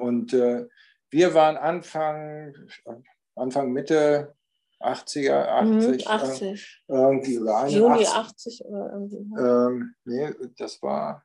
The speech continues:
Speaker 2: Oder beim zweiten Mal. Dann war das einundachtzig. Anfang.
Speaker 1: Ja, jedenfalls waren wir, irgendwann waren wir in London.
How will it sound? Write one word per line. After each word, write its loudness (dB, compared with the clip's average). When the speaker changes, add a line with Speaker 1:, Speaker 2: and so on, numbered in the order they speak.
Speaker 2:
Oder 0
beim -6
zweiten -12
Mal. -10
Dann -6
war 0
das -2
einundachtzig. -10
Anfang. -10
Speaker 1:
Ja, 6
jedenfalls 4
waren 6
wir, 4
irgendwann 2
waren 2
wir 0
in -8
London. -6